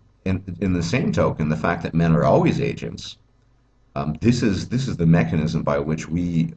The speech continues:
uh, to, by which we, um, receive this attribution of, "Well,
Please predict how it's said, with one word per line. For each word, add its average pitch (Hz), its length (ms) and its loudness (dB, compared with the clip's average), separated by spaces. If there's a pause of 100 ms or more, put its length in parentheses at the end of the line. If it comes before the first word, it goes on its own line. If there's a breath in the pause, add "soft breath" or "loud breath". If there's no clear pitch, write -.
(100)
uh, - 160 -14
to, - 340 -2 (140)
by 78 140 4
which 82 240 2
we, 95 420 2 (480)
um, 76 600 -2
receive 82 380 0
this 82 260 0
attribution 82 760 -2
of, 71 400 -6 (720)
"Well, 82 420 0